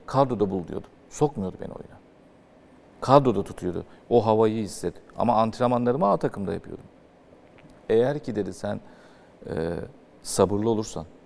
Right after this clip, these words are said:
eğer ki sen benim programımı uygularsan senin iki sene içerisinde gideceğin kulüpler Liverpool, Real Madrid, Manchester United, Juventus. Sana söz veriyorum."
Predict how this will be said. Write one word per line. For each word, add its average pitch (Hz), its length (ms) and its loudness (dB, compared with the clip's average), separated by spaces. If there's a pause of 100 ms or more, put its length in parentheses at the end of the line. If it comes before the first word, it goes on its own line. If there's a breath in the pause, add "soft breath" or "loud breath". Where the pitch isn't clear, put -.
(140)
eğer 113 280 0
ki 110 140 -12
sen 95 280 -2 (720 loud breath)
benim 117 320 0
programımı 95 500 -2
uygularsan 110 600 -4 (260 loud breath)
senin - 600 -6 (260)
iki 113 180 -8
sene 104 220 -4
içerisinde 90 540 -6
gideceğin 101 480 -4
kulüpler 107 440 -6 (320 loud breath)
Liverpool, 104 540 -2 (360)
Real 95 340 2
Madrid, 110 340 -4 (520)
Manchester 95 440 -4
United, 104 320 -4
Juventus. 98 500 -4 (420)
Sana 104 280 -2
söz 104 300 -2
veriyorum." 87 300 -10